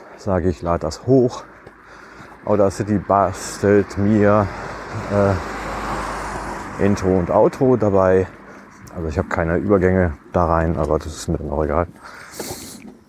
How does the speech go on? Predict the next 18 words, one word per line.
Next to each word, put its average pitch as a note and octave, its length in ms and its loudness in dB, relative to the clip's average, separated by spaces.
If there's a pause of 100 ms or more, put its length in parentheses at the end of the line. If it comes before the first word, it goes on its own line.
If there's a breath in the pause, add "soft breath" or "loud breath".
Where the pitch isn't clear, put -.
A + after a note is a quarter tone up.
(1400)
Outro F#2+ 260 0
weiß E2+ 220 -2
ich - 80 -10
gar D#2+ 120 -2
nicht. D#2+ 120 -4
Habe F#2+ 100 2
ich E2+ 60 -4
ein G2+ 60 0
Outro - 240 -2
drin? B2+ 240 2 (1700 loud breath)
Weiß A#2+ 200 0
ich F2+ 120 -4
gerade D#2 180 -8
nicht. D#2+ 180 -10 (300)
Aber F#2+ 220 4
würde A2 180 6
es E2+ 160 2
machen A2+ 400 2